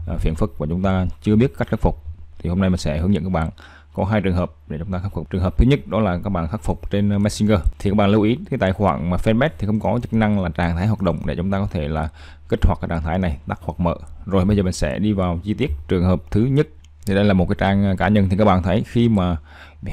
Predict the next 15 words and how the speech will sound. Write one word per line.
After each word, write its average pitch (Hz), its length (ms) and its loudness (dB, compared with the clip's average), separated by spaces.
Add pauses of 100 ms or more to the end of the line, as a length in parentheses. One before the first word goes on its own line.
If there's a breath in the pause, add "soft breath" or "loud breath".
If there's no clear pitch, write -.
(460)
tài 95 140 2
khoản 87 240 2
mà 76 60 2
đang 104 140 2
hoạt 95 120 2
động 98 160 4 (100)
thì 87 60 -2
hiện 82 200 0
thì 92 160 0
trạng 85 180 -2
thái 85 200 0
màu 92 180 2
xanh 98 180 2
ở 87 60 2
đây, 92 160 2